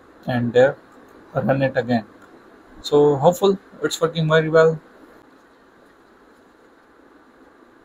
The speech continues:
You can see start the process. Yeah, so you see the result,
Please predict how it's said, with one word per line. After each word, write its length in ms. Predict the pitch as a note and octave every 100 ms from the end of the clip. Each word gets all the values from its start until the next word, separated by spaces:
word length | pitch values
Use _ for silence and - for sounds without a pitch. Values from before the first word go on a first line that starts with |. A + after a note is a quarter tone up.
| _ _ - - D3
You 100 | C3
can 220 | D#3 D3+
see 220 | - D3+
start 260 | - C#3+ C#3
the 80 |
process. 520 | - C#3 - - - - - - - _ - - - - - - - - - -
Yeah, 300 | C#3 A#2 A2 - - - - - - -
so 280 | - D3+ D3
you 180 | D3+ D3+
see 220 | - E3+
the 400 | D#3 D#3 D3 C#3
result, 340 | C3 C3 -